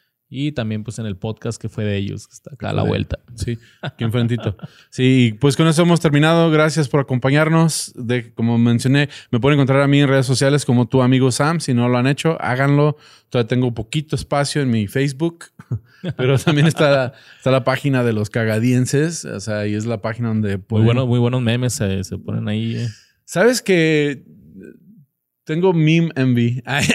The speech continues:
Speaker 2: sí, porque sí suben memes, pero son de excusados. <laughs> O sea, y,
Speaker 1: <laughs> Sí,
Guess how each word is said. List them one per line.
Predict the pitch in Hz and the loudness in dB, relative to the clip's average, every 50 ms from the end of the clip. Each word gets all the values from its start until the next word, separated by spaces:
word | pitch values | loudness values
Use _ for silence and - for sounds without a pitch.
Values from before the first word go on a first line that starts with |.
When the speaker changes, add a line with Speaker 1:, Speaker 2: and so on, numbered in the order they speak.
| - 101 110 - 302 - 226 202 202 208 196 175 156 147 | -2 -2 0 0 0 2 0 0 0 0 2 2 0 0
Speaker 2:
sí, | - 131 135 - | 0 -2 -2 -2
porque | 143 151 135 156 151 127 - - - - _ | -2 0 0 0 0 0 -2 -8 -16 -20 _
sí | - - 180 175 | -8 -4 -4 -2
suben | 160 220 226 226 202 190 | -2 -2 -2 0 0 0
memes, | 175 175 175 185 202 208 202 | 0 0 0 0 0 -2 -2
pero | - 165 151 147 | -2 -2 -2 -2
son | 147 147 147 165 | -2 -2 -4 -4
de | 170 | -4
excusados. | 160 - - - - 139 113 117 123 127 120 117 110 - - - | -4 -6 -10 -10 -8 -6 -4 -4 -4 -4 -4 -6 -6 -10 -10 -8
<laughs> | - 214 196 - - | -4 -4 -2 0 0
O | 220 - | -2 0
sea, | 170 202 - 170 175 160 | 0 0 2 2 2 2
y, | 151 165 | 4 4
Speaker 1:
<laughs> | 180 170 175 185 | 2 2 2 -2
Sí, | - - 220 | -4 -4 -4